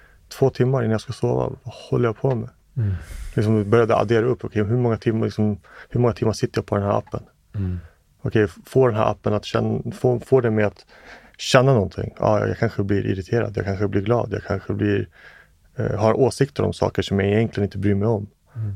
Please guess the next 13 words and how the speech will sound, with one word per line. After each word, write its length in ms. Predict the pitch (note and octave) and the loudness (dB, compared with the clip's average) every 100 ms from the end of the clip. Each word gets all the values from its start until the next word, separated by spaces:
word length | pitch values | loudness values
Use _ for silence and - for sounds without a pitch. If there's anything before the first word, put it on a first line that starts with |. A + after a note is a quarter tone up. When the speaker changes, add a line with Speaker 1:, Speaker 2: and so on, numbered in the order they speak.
| - | -12
Speaker 1:
Och 180 | - G#2 | -8 -2
kanske, 200 | G#2 F#2+ G2 | 0 2 0
men 140 | F#2+ | 0
hur 180 | E2+ A#2+ | 0 2
mycket 280 | A2+ G#2+ - | 2 0 -2
energi 480 | G#2 F#2 - G2 G#2 | -2 -2 -2 -2 0
och 200 | F#2+ F2 | -4 -4
tid 340 | - G#2+ - | -4 -4 0
lägger 200 | A2+ G2 | 0 2
jag 160 | G2 E2+ | -2 -6
på 80 | F#2 | -4
någonting 480 | F#2 F2 F#2 F#2+ - _ _ _ _ _ - | -4 -2 -2 -2 -10 _ _ _ _ _ -6
som 380 | - F#2+ F#2 | -2 0 -2